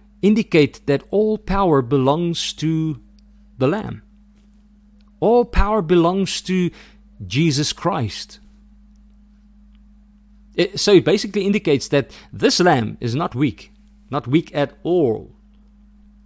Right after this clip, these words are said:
When you look at a passage like, for example, Zechariah chapter one,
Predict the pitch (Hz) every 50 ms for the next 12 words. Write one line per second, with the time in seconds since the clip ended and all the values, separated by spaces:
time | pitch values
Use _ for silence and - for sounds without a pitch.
0 | - - _ _ _ _ - - - - - _ - - - 139 170 170 151 196
1 | 285 - 254 208 - - 180 185 - - 175 - - 165 165 156 - - 165 160
2 | 135 117 143 156 156 151 156 139 113 127 143 139 135 143 143 147 151 160 156 147
3 | - 147 139 - - 139 113 120 147 143 127 120 113